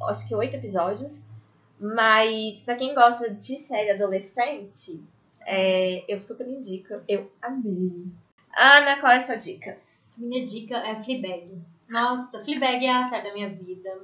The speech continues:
Speaker 2: Nada nunca vai passar perto. Porque ela é o personagem que faz você odiar e amar. É, é um personagem que você fica em dúvida durante toda a série se você quer que ela morra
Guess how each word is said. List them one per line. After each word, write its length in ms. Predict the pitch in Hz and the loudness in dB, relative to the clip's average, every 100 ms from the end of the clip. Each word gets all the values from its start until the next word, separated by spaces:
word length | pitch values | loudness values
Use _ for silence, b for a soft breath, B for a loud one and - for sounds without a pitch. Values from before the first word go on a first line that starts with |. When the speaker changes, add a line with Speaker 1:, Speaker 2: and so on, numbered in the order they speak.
| 214 | -10
Speaker 2:
Nada 420 | 220 220 240 233 | 0 2 2 -2
nunca 380 | 220 226 254 247 | -6 -4 -4 -4
vai 140 | 220 214 | -8 -8
passar 480 | 202 - 196 196 202 | -8 -4 -2 -2 -2
perto. 460 | 196 190 - _ - _ _ _ _ | -4 -6 -12 _ -20 _ _ _ _
Porque 500 | - 247 - 254 226 254 | -8 -8 -2 -2 -2 0
ela 520 | 247 262 269 269 240 | 4 4 4 2 2
é 120 | 226 | -2
o 120 | 233 | -4
personagem 680 | 220 - 233 208 196 190 196 | -8 -10 -4 -2 0 -2 -8
que 80 | - | -10
faz 260 | - 196 190 | -4 -4 -6
você 280 | 190 - - | -14 -20 -14
odiar 680 | 208 196 202 202 202 208 - | -10 -8 -2 2 4 2 0
e 60 | 214 | -4
amar. 560 | 208 190 185 190 196 208 | -4 -2 0 2 2 0
É, 160 | 208 | -8
é 60 | 208 | -8
um 100 | 202 | -8
personagem 460 | 208 226 214 196 - | -10 -8 -6 -6 -10
que 60 | - | -20
você 140 | 240 | -20
fica 160 | - _ 220 | -20 _ -8
em 100 | 220 | -6
dúvida 320 | 214 202 196 | -6 -6 -8
durante 280 | 202 196 - | -6 -8 -6
toda 180 | 240 | -2
a 40 | 220 | -2
série 240 | 220 220 | -2 -6
se 120 | 202 - | -10 -18
você 100 | - | -12
quer 40 | |
que 80 | - | -4
ela 120 | 214 302 | -2 4
morra 560 | 311 220 180 254 - | 6 6 4 0 -2